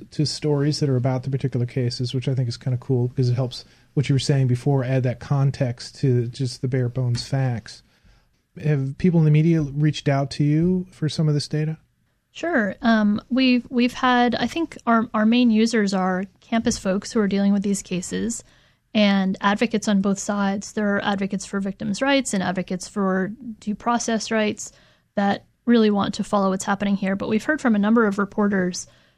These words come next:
Speaker 2: um, al-, and we saw with, with both of our launches, local coverage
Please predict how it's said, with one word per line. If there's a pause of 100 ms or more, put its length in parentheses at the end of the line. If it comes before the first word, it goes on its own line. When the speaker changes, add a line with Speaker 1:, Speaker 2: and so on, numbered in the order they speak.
(120)
Speaker 2:
um, (100)
al-,
and
we
saw
with,
with
both
of
our
launches,
local
coverage